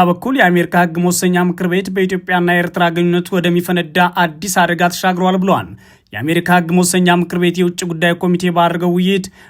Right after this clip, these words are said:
በኢትዮጵያና በኤርትራ መካከል ያለው ውጥረት ዙሪያ ላይ ውይይት አድርጓል። የአብይ አህመድ አገዛዝ በአፍሪካ ቀንድና በቀይ ባህር ቀጠና የራሱን ዜጎች ጥቅም ያሳጣ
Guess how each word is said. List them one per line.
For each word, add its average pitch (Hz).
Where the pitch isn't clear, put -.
በኢትዮጵያና 185
በኤርትራ 180
መካከል 175
ያለው 175
ውጥረት 185
ዙሪያ 180
ላይ 180
ውይይት 180
አድርጓል። 185
የአብይ 196
አህመድ 185
አገዛዝ 175
በአፍሪካ 180
ቀንድና 180
በቀይ 175
ባህር 175
ቀጠና 180
የራሱን 185
ዜጎች 170
ጥቅም 180
ያሳጣ 175